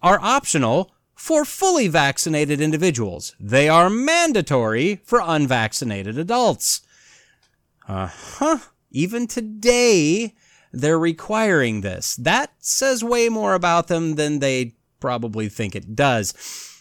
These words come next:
But okay, they're in San Francisco. A little crazy out there. I dug some more. I took a look at the staff page. At the top of the page is a very nice short bio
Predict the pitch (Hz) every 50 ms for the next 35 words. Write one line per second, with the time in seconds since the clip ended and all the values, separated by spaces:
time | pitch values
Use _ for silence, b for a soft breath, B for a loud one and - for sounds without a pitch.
0 | B B _ - 285 285 254 - - 98 - - _ _ _ _ _ _ 113 107
1 | 104 104 - 120 117 117 117 127 117 - 113 101 - - - 82 - - _ _
2 | _ _ _ 117 - 101 - - 120 110 101 90 95 95 87 85 - - 87 -
3 | - _ _ _ _ _ 170 165 147 135 127 117 104 - - 117 104 92 98 -
4 | - B B B B B B B - 151 - 220 - 240 233 233 226 233 - 226
5 | 214 185 - - - - - 220 202 202 190 175 - - - _ _ - 139 123
6 | 101 92 85 - - - - 175 196 - - - 226 277 320 320 311 247 196 -
7 | - 135 131 147 170 208 196 185 175 180 180 190 180 147 135 156 156 - - 165
8 | 156 151 - - 131 120 113 107 101 107 135 190 208